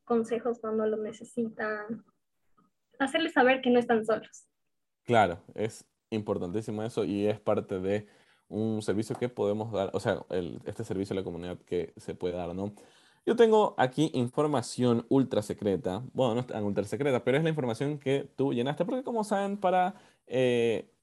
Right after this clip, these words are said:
Speaker 2: entrar a el podcast, pues ustedes tienen que llenar una, eh, una especie de anécdotas que ustedes nos quieran contar. Ustedes ya saben que,
Speaker 1: Ujú.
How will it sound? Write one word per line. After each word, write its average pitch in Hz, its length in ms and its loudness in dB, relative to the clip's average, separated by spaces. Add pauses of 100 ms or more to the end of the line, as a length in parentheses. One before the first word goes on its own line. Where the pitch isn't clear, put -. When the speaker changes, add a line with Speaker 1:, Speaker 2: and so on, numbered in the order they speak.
(360)
Speaker 2:
entrar 139 500 2
a 113 760 4 (120)
el 117 160 -2
podcast, 160 400 -4
pues 180 120 -2
ustedes 165 220 -4
tienen 160 180 -4
que 151 80 -4
llenar 147 280 -2
una, 147 500 -6 (120)
eh, 104 460 -2 (400)
una 427 180 -8
especie 208 320 0
de 160 100 4
anécdotas 127 720 2
que 110 80 -8
ustedes 117 260 2
nos 107 140 -4
quieran 104 240 -2
contar. 95 320 0
Ustedes - 280 -8
ya 214 120 0
saben 180 300 0
que, 151 160 0
Speaker 1:
Ujú. 269 280 -4